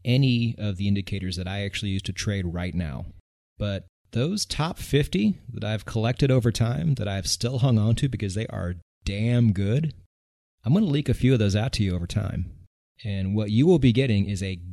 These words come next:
gangster of an indicator that has been tested by somebody who has tested thousands. So you're gonna have to do some work on your end, yes. But for being loyal to the podcast and being loyal to the YouTube channel, am I gonna give you a little bit of a push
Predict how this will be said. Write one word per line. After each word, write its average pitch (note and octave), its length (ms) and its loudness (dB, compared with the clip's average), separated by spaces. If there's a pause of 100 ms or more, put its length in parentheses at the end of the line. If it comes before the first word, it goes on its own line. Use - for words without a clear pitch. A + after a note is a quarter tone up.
gangster A2+ 720 0
of G2+ 160 -4
an G2 80 4
indicator F#2+ 460 0
that F#2+ 120 -4
has F#2+ 100 -2
been G2+ 180 0
tested A#2 520 0
by G2 120 -4
somebody G#2+ 400 -2
who G#2 140 0
has G2+ 160 -2
tested F#2+ 440 -6
thousands. F#2+ 720 -6 (260)
So - 260 -6
you're G2+ 140 0
gonna C3+ 160 4
have C3+ 180 6
to C3+ 60 0
do C#3 120 6
some B2+ 200 6
work C3 180 2
on B2 180 8
your A#2+ 180 8
end, C3+ 340 6
yes. F2 480 -4 (380)
But G#2 320 -2
for A2+ 140 2
being A#2 260 6
loyal B2+ 320 6
to A2+ 100 0
the A#2 80 -2
podcast D3+ 640 0
and G2 300 0
being G#2+ 220 2
loyal A#2 260 2
to A#2 140 -2
the G#2+ 200 4
YouTube A#2 220 0
channel, C3+ 500 2
am G#2+ 160 4
I G2 240 0
gonna A2 200 4
give A#2 160 4
you A#2+ 80 2
a - 20 -2
little A#2+ 160 2
bit A2+ 120 4
of G2+ 80 2
a G#2 40 2
push - 460 4